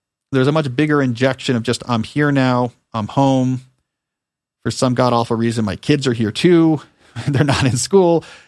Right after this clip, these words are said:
And it was a different type of lifestyle that we were being exposed to. And a lot of people were extracting f-, out of that disruption that there's value.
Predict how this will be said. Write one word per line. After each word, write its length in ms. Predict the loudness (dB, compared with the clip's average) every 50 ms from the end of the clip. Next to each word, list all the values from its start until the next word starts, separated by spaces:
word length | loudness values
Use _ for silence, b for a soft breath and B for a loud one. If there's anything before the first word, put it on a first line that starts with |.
| B _
And 360 | 0 2 2 2 2 0 -2 -2
it 160 | -4 -4 0 2
was 180 | 0 2 2
a 100 | 2 0
different 600 | 0 -2 -2 0 0 0 0 -2 -4 -4 -4 -8 -6
type 300 | -2 -2 -2 0 0 -2
of 120 | -2 -2
lifestyle 760 | -2 -2 -2 0 -2 -2 -4 -6 -4 -2 -2 -2 -2 -2 -2
that 120 | -4 -6
we 160 | -4 -4 -4
were 120 | -4 -4 -4
being 180 | -4 -4 -6
exposed 460 | -6 -6 -6 -2 0 2 2 2 0 -2
to. 100 | -2 -2
And 120 | -2 -4
a 60 | -4
lot 240 | -2 -2 0 0 0
of 80 | -2 -2
people 320 | -4 -4 -2 0 -2 0
were 240 | 0 0 -2 -2 -4 -6
extracting 800 | -10 -8 -8 -8 -8 -6 -4 -4 -4 -4 -6 -8 _ -4 -2 -2
f-, 220 | -4 -6 -8 -16 -20 _
out 200 | -4 -2 0 0
of 120 | -2 -2 -2
that 240 | -2 -4 -4 -4 -6
disruption 640 | -8 -8 -6 -2 0 0 0 0 -2 -4 -4 -2 -2
that 260 | -2 -2 -2 -4 -6 -8 _ _ _ _ _ _ _ _ _ _ _ _ _ -6 -2
there's 260 | 0 0 0 0 -2
value. 840 | -6 -8 -2 0 2 2 2 2 2 0 0 -2 -4 -6 -10 -16 -20